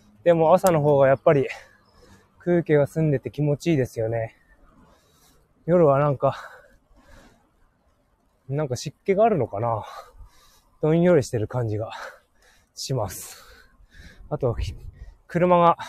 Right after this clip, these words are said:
増えてるので、車が多いので、ちょっと騒がしいですよね。騒々しいっていうんですか？はい。で、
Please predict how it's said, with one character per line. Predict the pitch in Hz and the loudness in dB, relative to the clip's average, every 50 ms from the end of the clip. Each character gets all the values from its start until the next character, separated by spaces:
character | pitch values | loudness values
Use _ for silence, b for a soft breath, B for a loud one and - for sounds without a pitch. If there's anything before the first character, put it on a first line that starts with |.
| B B B - - | B B B 0 4
増 | 196 190 | 6 6
え | 175 | 6
て | - 160 143 | 6 4 4
る | 135 120 | 4 2
の | 110 101 | -2 -4
で、 | 98 92 B B B B B B _ _ _ _ _ - - _ _ _ _ _ _ _ _ _ _ _ _ _ | -6 -8 B B B B B B _ _ _ _ _ -20 -20 _ _ _ _ _ _ _ _ _ _ _ _ _
車 | - 160 160 160 160 | -4 -2 0 2 2
が | 160 160 160 | 4 4 6
多 | 170 175 156 135 | 6 6 6 4
い | 131 | 2
の | 127 127 | 2 4
で、 | 160 185 - B B B B B B B _ _ _ _ _ _ _ _ _ | 4 4 2 B B B B B B B _ _ _ _ _ _ _ _ _
ち | - 160 | -2 -2
ょ | |
っ | 151 | -2
と | - - 147 | -2 -4 -6
騒 | 127 - - - - - 156 147 139 135 | -6 -6 -10 -18 -6 -2 0 2 4 4
が | 139 131 | 2 2
し | - 156 131 | 0 -2 -4
い | 98 | -4
で | 92 90 | -6 -10
す | - - 104 | -12 -12 -10
よ | 101 | -8
ね。 | 117 120 - - - - - - b b b b b b b b b _ | -8 -8 -10 -14 -20 -20 -20 -20 b b b b b b b b b _
騒 | - - 156 139 131 123 | -8 -4 -2 0 0 2
々 | 139 143 135 123 | 2 2 2 0
し | - 120 | -2 -4
い | 107 160 | -4 -4
っ | - - b b b b b b 107 104 - - - - - | -6 -8 b b b b b b -16 -16 -16 -16 -16 -10 -6
て | - | -4
い | 127 127 | -2 -2
う | |
ん | 110 | -4
で | 104 | -6
す | - - | -4 -2
か？ | 175 - - - b b b b b b b b b b b - - - - - _ _ _ _ _ - - - - - _ - - | -2 -4 -4 -8 b b b b b b b b b b b -20 -20 -20 -20 -20 _ _ _ _ _ -20 -20 -20 -20 -20 _ -8 -2
は | 156 151 | 0 0
い。 | 123 - - _ _ _ _ - - b b b b b b b b b b _ - - - _ _ _ - - - - - - _ _ _ _ _ _ _ _ - - - - _ _ _ _ _ _ _ _ _ _ _ - | 0 -2 -6 _ _ _ _ -20 -20 b b b b b b b b b b _ -20 -20 -20 _ _ _ -20 -20 -20 -20 -20 -20 _ _ _ _ _ _ _ _ -18 -18 -18 -18 _ _ _ _ _ _ _ _ _ _ _ 2
で、 | 175 165 123 - | 4 4 4 2